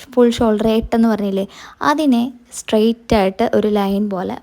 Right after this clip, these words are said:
മാർക്ക് ചെയ്ത് കൊടുക്കുക. ഇനി നമുക്ക് മാർക്ക് ചെയ്യേണ്ടത് ഷോൾഡറിൻ്റെ സ്ലോപ്പാണ്. എന്തിനാണ് നമ്മൾ ഈ സ്ലോപ്പ് അഥവാ ചെരിവ് മാർക്ക് ചെയ്യുന്നതെന്ന് ചോദിച്ചാൽ ഈ ഫോട്ടോ കാണുമ്പോൾ നിങ്ങൾക്ക് കുറച്ചുകൂടെ ക്ലിയർ ആവും. അതായത് കഴുത്തിൽ നിന്നും കൈയുടെ അങ്ങോട്ടേക്ക് വരുമ്പോൾ ഒരു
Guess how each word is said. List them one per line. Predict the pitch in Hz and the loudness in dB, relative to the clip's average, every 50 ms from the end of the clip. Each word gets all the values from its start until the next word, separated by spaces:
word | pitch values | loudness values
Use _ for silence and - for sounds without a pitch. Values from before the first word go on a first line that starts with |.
| - 262 254 | -6 -4 -2
മാർക്ക് | 247 233 220 - - 170 | -2 -2 -4 -4 -4 -4
ചെയ്ത് | 170 208 254 277 | 0 2 2 2
കൊടുക്കുക. | 240 208 202 - - - - - _ _ _ _ _ _ _ _ _ _ _ _ _ _ _ 392 | 2 2 0 -2 -6 -6 -6 -10 _ _ _ _ _ _ _ _ _ _ _ _ _ _ _ -10
ഇനി | 440 453 392 302 | -6 -2 0 2
നമുക്ക് | 233 226 214 - - 220 220 208 | 2 2 0 -2 -2 -2 0 0
മാർക്ക് | 202 196 220 - - | -2 -4 -4 -4 -4
ചെയ്യേണ്ടത് | 220 214 202 190 196 202 247 277 - | -4 -4 -2 -2 -2 -2 -2 -4 -2
ഷോൾഡറിൻ്റെ | - 240 214 214 214 214 220 233 226 226 254 247 - | -2 0 0 2 0 0 0 0 0 0 0 -2 -2
സ്ലോപ്പാണ്. | - 277 262 262 254 262 208 185 185 180 - - _ _ - _ _ _ _ _ _ _ _ 294 | 0 2 2 2 2 0 -4 -4 -4 -6 -10 -14 _ _ -20 _ _ _ _ _ _ _ _ -10
എന്തിനാണ് | 311 330 381 415 403 370 330 320 311 294 | -10 -6 -6 -4 -2 -2 -2 -2 -2 -4
നമ്മൾ | 269 262 262 269 | -2 -2 -2 -4
ഈ | 262 - | -4 -4
സ്ലോപ്പ് | - 247 233 226 226 220 - 247 | -4 -2 -2 -2 -2 -2 -4 -4
അഥവാ | 233 214 214 214 233 254 269 262 - | -2 -2 -2 -2 -2 -4 -4 -6 -6
ചെരിവ് | - 240 220 214 226 233 240 254 269 247 226 | -4 -2 -2 0 0 0 0 0 2 0 0
മാർക്ക് | 214 208 208 220 214 - | 0 -2 -4 -6 -6 -2
ചെയ്യുന്നതെന്ന് | 240 233 220 208 202 202 202 202 202 | -2 0 0 0 0 -2 -2 -2 -2
ചോദിച്ചാൽ | - 196 190 185 - 190 180 - - 220 285 339 - _ _ - | -4 -4 -4 -4 -6 -6 -6 -4 -4 -4 -6 -6 -10 _ _ -4
ഈ | 349 370 - | -4 -2 0
ഫോട്ടോ | 330 262 254 233 269 269 | 2 2 2 2 2 2
കാണുമ്പോൾ | 269 247 233 226 233 254 240 | 2 0 2 0 0 0 0
നിങ്ങൾക്ക് | 233 233 233 233 - - - | 0 -2 -2 -4 -6 -6 -6
കുറച്ചുകൂടെ | 240 220 226 - 240 233 247 247 247 | -6 -6 -4 -4 -2 -2 -2 -2 -2
ക്ലിയർ | 240 226 220 214 220 - | -2 -2 0 -2 -4 -4
ആവും. | - - - _ 254 | -6 -8 -8 _ -6
അതായത് | 247 269 262 233 220 208 285 - - - - _ _ - | -4 -4 -2 -4 -4 -6 -8 -12 -14 -20 -20 _ _ 0
കഴുത്തിൽ | 269 285 302 - - - - 381 359 320 | 2 2 2 2 0 0 0 0 2 2
നിന്നും | 262 226 226 233 247 269 - | 2 4 4 2 2 0 0
കൈയുടെ | 247 233 226 233 240 254 269 247 | 0 2 4 2 4 4 4 2
അങ്ങോട്ടേക്ക് | 220 220 220 214 202 - 202 190 - 233 220 214 | 2 2 0 0 0 -2 -2 0 0 0 2 2
വരുമ്പോൾ | 208 208 214 208 202 208 208 214 269 - - - - - _ 330 | 2 2 0 0 0 2 2 0 0 -2 -8 -20 -20 -10 _ 0
ഒരു | 330 339 | 0 0